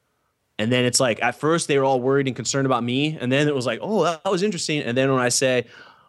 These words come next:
"Well, you're gonna die too. You have it too." It's like, whew. And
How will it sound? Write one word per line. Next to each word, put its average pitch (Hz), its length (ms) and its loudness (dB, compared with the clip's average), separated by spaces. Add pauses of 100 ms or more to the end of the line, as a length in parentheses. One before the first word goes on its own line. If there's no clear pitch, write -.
"Well, 113 140 2
you're 139 200 0
gonna 131 200 0
die 104 240 -4
too. - 360 -10 (120)
You 135 180 2
have 113 200 2
it 107 120 -4
too." 80 300 -4 (160)
It's 113 200 0
like, 104 200 2 (180)
whew. 180 200 0 (600)
And 123 540 0